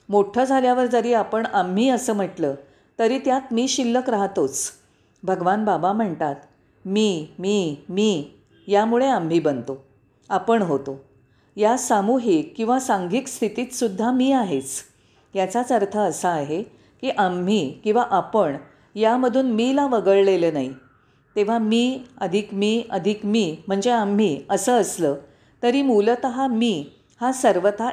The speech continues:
एकटाच आहे. जेव्हा तुमचं अस्तित्व नसतं,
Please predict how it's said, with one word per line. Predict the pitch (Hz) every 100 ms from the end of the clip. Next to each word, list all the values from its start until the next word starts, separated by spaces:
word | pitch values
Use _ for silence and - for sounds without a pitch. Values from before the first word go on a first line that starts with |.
| 214
एकटाच | 175 - 180 170 156
आहे. | 135 135 - _ _ _ _ _ _ _
जेव्हा | - 208 196 226
तुमचं | 269 254 196 185 247
अस्तित्व | 240 - 233 - 233
नसतं, | 220 180 - - 151